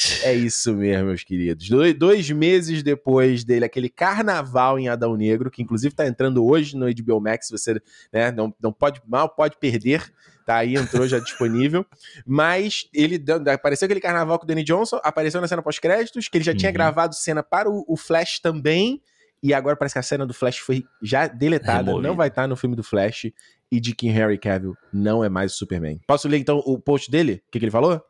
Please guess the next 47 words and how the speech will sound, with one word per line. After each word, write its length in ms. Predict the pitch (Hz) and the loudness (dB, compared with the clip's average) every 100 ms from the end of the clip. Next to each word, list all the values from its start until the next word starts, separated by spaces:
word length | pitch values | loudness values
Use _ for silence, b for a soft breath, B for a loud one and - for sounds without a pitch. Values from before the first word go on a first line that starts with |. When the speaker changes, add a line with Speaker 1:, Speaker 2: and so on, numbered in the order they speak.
| _ - | _ 0
Speaker 2:
Pode, 280 | 95 110 104 | 2 2 0
fala 320 | 98 104 113 | -2 0 2
aí, 100 | 104 | -2
fala 280 | - 98 110 | 0 0 2
aí. 100 | 101 | 2
Speaker 1:
Foi 100 | 117 | 0
no 80 | 139 | 0
Instagram, 540 | 165 185 156 120 120 | 0 0 0 0 0
ó. 80 | 107 | 2
"Acabei 300 | 101 110 151 | 2 2 -2
de 100 | 180 | -2
ter 60 | 190 | -2
uma 100 | 180 | 0
reunião 400 | 180 165 147 160 | -2 0 0 0
com 220 | 165 175 | 0 -2
o 40 | |
James 300 | 147 160 147 | -2 -2 -4
Gunn 120 | 127 139 | -2 -2
e 60 | |
com 80 | 147 | -2
o 20 | |
Peter 260 | 147 127 123 | -4 -4 -2
Safran." 220 | 120 120 | -2 -2
Tô 80 | 117 | -4
aqui 80 | - | -2
fazendo 160 | 143 | -4
tradução 440 | 165 170 147 - 190 | -2 -2 -2 -2 0
ao 60 | |
mesmo 180 | 220 302 | 0 0
tempo, 220 | - 151 - | -2 -2 -2
tá? 140 | 135 | -4
Tradução 260 | 127 110 127 | -4 -4 2
Speaker 2:
Que 60 | |
Speaker 1:
simultânea. 360 | 139 107 113 123 | 4 4 2 2
Speaker 2:
isso? 220 | 92 76 - B B B | -2 -6 -14 B B B
Speaker 1:
"E 120 | 135 156 | 2 2
eu 80 | |
tenho 180 | 156 175 | 2 0
uma 160 | 190 180 | 0 0
notícia 240 | 160 - | -2 -4
triste 340 | 156 175 180 180 | -2 -2 -2 0
para 200 | 160 151 | 0 2
todo 180 | 165 | 0
mundo. 380 | 117 98 82 80 - | 0 -2 -4 -6 -2
Eu 320 | 135 156 175 160 | 2 4 2 -2
não 640 | 143 156 175 190 185 170 | -2 0 0 0 -2 0
mais 520 | 139 147 151 143 - | 0 2 0 -2 -6